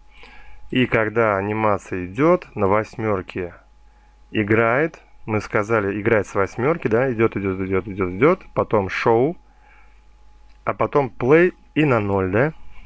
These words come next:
и Ctrl-Enter. Смотрим, все пульсирует, все нормально,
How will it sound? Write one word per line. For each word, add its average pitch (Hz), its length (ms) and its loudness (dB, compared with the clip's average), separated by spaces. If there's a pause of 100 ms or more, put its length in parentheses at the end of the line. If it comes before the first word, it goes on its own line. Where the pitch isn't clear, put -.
(140)
и 107 180 -2
Ctrl-Enter. 135 760 0 (2250)
Смотрим, 123 560 0 (280)
все - 260 2
пульсирует, 123 640 0
все 113 160 0
нормально, 120 600 0